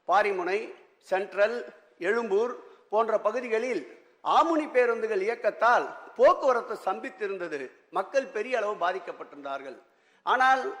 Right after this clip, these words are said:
நம்முடைய கோயம்பேடு பேருந்து நிலையம் ரெண்டாயிரத்தி இரண்டாம் ஆண்டு திறக்கப்பட்டாலும் ரெண்டாயிரத்தி ஒன்பதாம் ஆண்டுதான்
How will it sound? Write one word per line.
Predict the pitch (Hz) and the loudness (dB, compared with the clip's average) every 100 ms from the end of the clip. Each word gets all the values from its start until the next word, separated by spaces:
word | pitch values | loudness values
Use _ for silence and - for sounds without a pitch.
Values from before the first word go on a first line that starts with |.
| - | -6
நம்முடைய | 190 214 220 214 | -2 0 0 0
கோயம்பேடு | 226 294 311 294 269 | 2 2 4 4 4
பேருந்து | 226 233 226 | 0 -2 -2
நிலையம் | 214 202 185 139 - - _ | -2 0 0 -2 -10 -20 _
ரெண்டாயிரத்தி | 170 214 294 302 294 | -2 4 8 8 6
இரண்டாம் | 294 233 254 269 262 | 0 -2 0 2 2
ஆண்டு | 240 226 | 2 0
திறக்கப்பட்டாலும் | 202 208 240 240 208 185 208 247 262 151 - - - _ 131 | 0 -2 -2 -6 -6 -4 0 2 0 -4 -12 -18 -18 _ -6
ரெண்டாயிரத்தி | 202 285 302 294 285 294 | 2 6 8 8 6 2
ஒன்பதாம் | 220 233 285 294 262 | 0 4 4 4 4
ஆண்டுதான் | 247 240 226 269 285 269 | 2 2 2 2 4 2